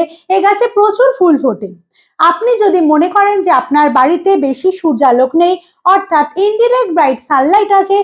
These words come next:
সেক্ষেত্রে আপনি অ্যাজেলিয়া গাছকে আনতেই পারেন। এর বাজার দর মোটামুটি একশো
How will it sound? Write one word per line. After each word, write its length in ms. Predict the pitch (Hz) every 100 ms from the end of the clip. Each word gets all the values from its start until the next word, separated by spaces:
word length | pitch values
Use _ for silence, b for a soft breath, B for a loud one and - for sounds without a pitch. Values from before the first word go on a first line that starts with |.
| 403 B -
সেক্ষেত্রে 500 | 440 440 440 453 453
আপনি 240 | 381 320 320
অ্যাজেলিয়া 520 | 302 247 339 349 427 311
গাছকে 280 | 254 247 427 415
আনতেই 400 | 294 269 277 262 262
পারেন। 280 | 196 190 185 - b b 392
এর 140 | 415
বাজার 380 | 330 330 330 440 440
দর 140 | 480 427
মোটামুটি 560 | 320 339 339 277 330 480 B B 320
একশো 220 | 359 -